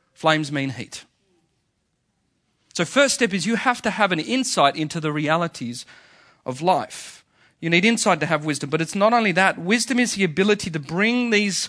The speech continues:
realities of life into context. Verse fifteen, that's where I'm getting this one from now. "By me kings reign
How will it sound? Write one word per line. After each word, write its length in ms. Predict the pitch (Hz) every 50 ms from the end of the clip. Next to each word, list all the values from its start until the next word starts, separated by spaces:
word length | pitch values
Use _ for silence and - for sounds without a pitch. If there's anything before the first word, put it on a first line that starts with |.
| - - -
realities 720 | 196 190 185 170 180 190 202 214 208 208 - 196 175 165
of 160 | 165 147 -
life 320 | 175 170 165 160 165 - - - - - - - _
into 640 | - 202 208 208 - - - 196 185 175 170 170 - _
context. 580 | - - 196 185 185 - - 151 123 - - -
Verse 260 | 165 180 175 165 -
fifteen, 480 | - - 156 - - - 196 190 151
that's 220 | 131 135 131 - -
where 80 | 151
I'm 100 | 139 139
getting 200 | 135 - - 156
this 200 | 190 214 - -
one 160 | 151 123 113 113
from 300 | - - 110 101 104 110
now. 240 | 113 104 104 98 - - - - - - -
"By 240 | 190 202 220 226 220
me 240 | 208 196 196 196
kings 420 | 165 - - 220 214 214 208 175 175
reign 460 | 165 147 139 131 131 131 127 147